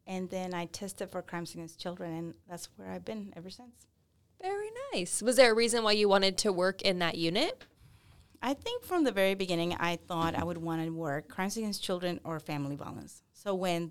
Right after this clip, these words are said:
Speaker 1: there was an opening for Crimes Against Children, I took the test.
Speaker 2: Nice. And you just kinda, it just stuck. You, I guess you like it since you're still here.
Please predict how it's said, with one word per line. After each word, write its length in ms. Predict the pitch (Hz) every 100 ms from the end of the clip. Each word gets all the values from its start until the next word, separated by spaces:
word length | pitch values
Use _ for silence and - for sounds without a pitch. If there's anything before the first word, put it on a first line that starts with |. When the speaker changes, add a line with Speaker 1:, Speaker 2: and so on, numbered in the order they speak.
| -
Speaker 1:
there 260 | 170 170
was 180 | 165 156
an 80 | 156
opening 500 | 190 208 180 165 160
for 240 | 160 160 - _
Crimes 260 | 160 156
Against 200 | 156 151
Children, 380 | - 156 160 151
I 200 | 147 147 - -
took 160 | 165 -
the 80 |
test. 340 | 147 190 - - _ _ _ 392 508
Speaker 2:
Nice. 400 | 294 165 165 -
And 120 | 214
you 80 | 220
just 200 | 214 -
kinda, 360 | - 208 202 202
it 100 | 196
just 260 | 226 -
stuck. 320 | - 254 294 202
You, 100 | 208
I 80 | 185
guess 260 | 208 302 175
you 60 |
like 260 | 160 294 190
it 140 | -
since 260 | - - 165
you're 60 |
still 220 | - 151 147
here. 400 | 160 196 156